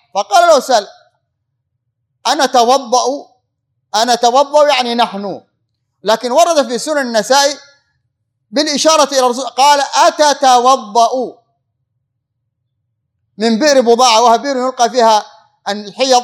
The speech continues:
والنتن، النتن يعني العذرة، ولحوم الكلاب. قال: "إن الماء طهور لا ينجسه شيء"، حكم عام.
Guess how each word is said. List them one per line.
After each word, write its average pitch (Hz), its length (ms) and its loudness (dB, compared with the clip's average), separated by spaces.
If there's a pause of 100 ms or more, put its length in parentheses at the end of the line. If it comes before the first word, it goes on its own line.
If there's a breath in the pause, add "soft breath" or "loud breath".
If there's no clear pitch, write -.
(120)
والنتن، 240 560 -2 (460)
النتن 269 360 -4
يعني 262 400 -4
العذرة، 214 440 -2 (1500)
ولحوم 208 420 0
الكلاب. 202 460 0 (1600)
قال: 269 160 0
"إن 254 200 -6
الماء 254 280 -2
طهور 247 320 0
لا 233 140 -2
ينجسه 214 440 -8
شيء"، 185 180 -12
حكم 269 340 -2
عام. 214 340 -2